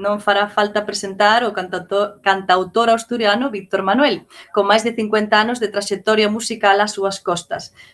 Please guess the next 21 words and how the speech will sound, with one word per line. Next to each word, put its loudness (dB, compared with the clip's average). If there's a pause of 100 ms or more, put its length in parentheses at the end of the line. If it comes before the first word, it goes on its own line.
Visita 2
de 4
novo 2
a 0
nosa -2
terra, 0
nesta -4
ocasión -2
o -4
xoves 0
sete -2
de -2
xullo, 0
ás 2
vinte -4
e -2
dúas 2
horas, 2
no 0
Teatro 0
Principal. -8